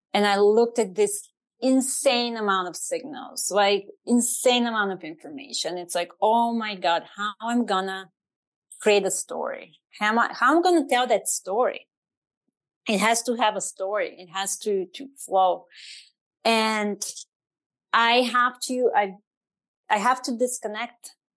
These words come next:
Uh, I have to just kind of step back for, for a little, you know, it's not like a week or anything like that, but you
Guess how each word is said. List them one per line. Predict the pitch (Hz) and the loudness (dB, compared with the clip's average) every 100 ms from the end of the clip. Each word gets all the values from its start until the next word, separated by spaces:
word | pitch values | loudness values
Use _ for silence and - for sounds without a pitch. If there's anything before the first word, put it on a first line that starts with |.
| _ | _
Uh, | - 196 185 | -2 0 0
I | 208 | 0
have | 208 233 | 0 0
to | 240 | 0
just | 233 233 - | 0 0 0
kind | 233 | -4
of | 220 | -4
step | - - 190 175 | -2 2 0 0
back | 185 185 180 | -4 -4 -4
for, | - 190 175 170 - | -10 -4 -2 -4 -6
for | 185 | -4
a | 180 | -4
little, | 190 196 190 - | -2 -2 -2 -4
you | 208 | -4
know, | 190 175 175 - _ | -2 -4 -6 -14 _
it's | 208 208 | -2 2
not | 269 233 | 2 2
like | 190 - | 0 -2
a | |
week | 175 202 196 | -4 -4 -2
or | - | -4
anything | 190 185 180 | -6 -6 -10
like | 165 170 | -6 -4
that, | 175 180 | 0 0
but | 175 | 0
you | 196 | -4